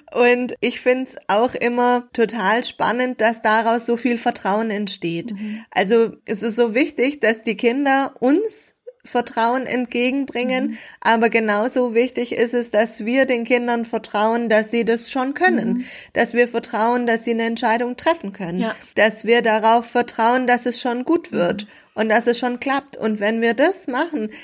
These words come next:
Speaker 1: dann haben wir nachher zum Beispiel, wenn wir an der Eisdiele stehen, auch kein Gerangel und kein Gedrängel in der Schlange, weil jedes Kind gelernt hat, die vergisst mich
Speaker 2: Ja,
Speaker 1: nicht.
Speaker 2: ja, ja.
Speaker 1: Ich bin
Speaker 2: Ganz
Speaker 1: wichtig.
Speaker 2: wichtig. Ganz wichtig,
Speaker 1: Ja?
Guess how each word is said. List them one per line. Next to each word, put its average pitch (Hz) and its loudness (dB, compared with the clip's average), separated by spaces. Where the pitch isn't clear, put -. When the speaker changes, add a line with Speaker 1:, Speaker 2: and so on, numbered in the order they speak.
Speaker 1:
dann 226 2
haben 254 0
wir 254 2
nachher 262 0
zum 220 -2
Beispiel, 254 0
wenn 233 0
wir 233 4
an 220 2
der 208 2
Eisdiele 247 2
stehen, 247 2
auch 233 -2
kein 240 -2
Gerangel 233 0
und 226 -4
kein 220 0
Gedrängel 208 0
in 233 -2
der 220 4
Schlange, 269 0
weil 226 2
jedes 277 0
Kind 262 0
gelernt 226 0
hat, 277 0
die 240 0
vergisst 233 -4
mich 226 -2
Speaker 2:
Ja, 233 -4
Speaker 1:
nicht. 240 -2
Speaker 2:
ja, 226 -4
ja. 226 -6
Speaker 1:
Ich 294 0
bin 285 4
Speaker 2:
Ganz - 2
Speaker 1:
wichtig. 214 0
Speaker 2:
wichtig. - -10
Ganz 220 -8
wichtig, 202 -4
Speaker 1:
Ja? 208 4